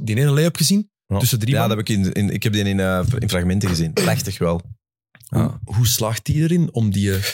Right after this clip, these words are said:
Speaker 2: Is hem kalmer in Dallas? Er is al wel lang geen drama niet meer geweest, hè?
Speaker 1: Ik denk, ik denk dat hij zich daar heel goed voelt.
Speaker 2: Ja,
Speaker 1: Ja.
Speaker 2: dus het gaat alleen maar over zijn spel tegenwoordig.
Speaker 1: Maar hij, hij en Luka hebben ook een bepaalde verstandhouding,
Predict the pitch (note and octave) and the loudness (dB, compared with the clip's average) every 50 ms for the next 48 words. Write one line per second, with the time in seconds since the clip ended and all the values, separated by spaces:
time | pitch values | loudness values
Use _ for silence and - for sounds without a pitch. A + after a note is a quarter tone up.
0 | - - - C#3+ B2+ - F#3+ E3 C3+ - C#3+ C3+ F3 G#3+ A3+ A#3 A#3 A#3+ A#3 A3+ | -8 -6 -2 0 2 2 2 2 2 2 0 0 2 2 2 2 2 2 2 2
1 | G#3+ G#3+ A3+ B3+ D4 C4+ - - - B2+ C3 B2+ C3 C#3 B2+ D3 F3+ F#3 E3 F3 | 4 4 2 2 2 0 0 0 0 2 2 2 4 2 2 2 2 2 2 2
2 | F#3+ F#3+ F3+ F3 D3+ C3+ A#2 B2 D3 D#3+ D3+ B2 G#2+ G2 F#2+ F#2 F#2 F2+ F2+ E2+ | 4 4 4 6 4 4 4 4 2 2 2 0 0 0 2 2 2 2 2 2
3 | E2+ E2+ - - - E3 F3 - - G2 G2 A2 A#2 - - - G2 F2 B2 B2 | 2 2 2 2 2 2 0 0 -2 -2 0 0 0 -2 -6 -8 -4 -2 0 2
4 | C3 B2+ - B2 G#2 A2 G#2 F2 G#2 F#2 E2 E2 F#2 G#2 G2 F#2 F2+ F#2+ - - | 2 0 0 0 0 0 0 0 0 -2 -2 -2 -2 0 0 0 -2 -2 -2 -2
5 | - - - - - _ _ _ _ _ _ - C#3 B2+ F#2+ F#2+ - - - - | -2 -4 -4 -6 -8 _ _ _ _ _ _ -2 0 2 2 2 0 -2 -4 -6
6 | _ _ _ _ _ _ _ _ _ - A2+ - - A2 G2 F#2+ A#2+ D3+ E3 D#3 | _ _ _ _ _ _ _ _ _ -10 -6 -2 -2 0 0 2 2 2 2 2
7 | C3 A2+ G2+ F2+ F2+ - - - - C#3 C3 G#2 - F2+ F2 F2 F2 E2+ F2 F2 | 2 2 0 0 0 -2 -2 0 0 0 0 0 0 0 0 0 0 0 -2 -2
8 | F2 - A#2 A2+ A2 A#2+ F3+ B3 C#4+ B3+ A3 - C3+ - _ - A2+ B2 F3 A3 | -2 -2 -2 2 4 4 4 4 2 -2 -4 -10 -18 -16 _ -2 0 2 2 4
9 | F#3+ C3+ D#3 G#3+ - B3 G3 F3 D#3 D#3 D3 D3 B2 D3+ C#3+ C3 - D3+ C#3+ C3+ | 4 2 2 0 0 0 0 0 2 2 0 0 2 0 0 0 0 0 0 0
10 | C3 B2 A2+ - - D#3 F#3 F3+ - G3+ G3 G3 A3+ A3+ - | 0 0 0 0 0 0 0 2 2 2 2 2 0 -2 -4